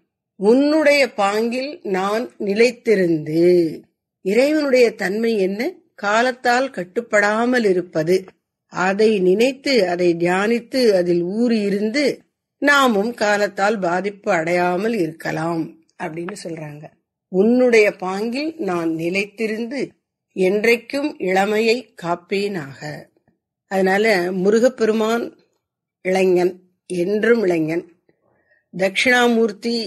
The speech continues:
என்றும் இளைஞன். பதினாறு வயது இளைஞனாக அவர் இருக்கிறார். அவர் குருவாக இருக்கிறார், இளைஞனாகவும் இருக்கிறார்.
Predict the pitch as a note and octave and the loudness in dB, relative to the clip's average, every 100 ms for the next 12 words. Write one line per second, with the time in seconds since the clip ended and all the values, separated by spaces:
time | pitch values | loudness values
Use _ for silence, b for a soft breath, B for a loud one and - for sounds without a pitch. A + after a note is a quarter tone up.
0 | D#3+ - F3+ F#3 G#3+ G3 E3+ E3+ E3 - | -6 -4 -2 0 -2 0 0 0 -2 -8
1 | - F3+ G3+ G3 F#3+ F#3 F3 E3 E3 F#3 | -6 -4 0 2 2 4 2 2 0 0
2 | G#3 G3+ F#3 G3 G3 E3 D#3 E3+ D#3 D#3+ | -2 -2 -4 -4 -4 -4 -6 -8 -10 -8
3 | - _ _ _ _ _ _ _ _ _ | -10 _ _ _ _ _ _ _ _ _
4 | G3+ F#3+ F#3 E3+ F3+ A#3 C4 C4 B3 A#3 | 2 4 4 0 0 2 4 4 4 0
5 | A3+ - G#3+ A3+ B3 C#4+ - _ _ - | -2 -2 0 0 0 -4 -12 _ _ -2
6 | G3 G3+ G#3+ G#3+ G#3+ G3+ A3+ G3+ D#3+ D#3+ | 0 2 2 2 2 0 -2 -2 -2 -2
7 | D#3 D#3 | -4 -4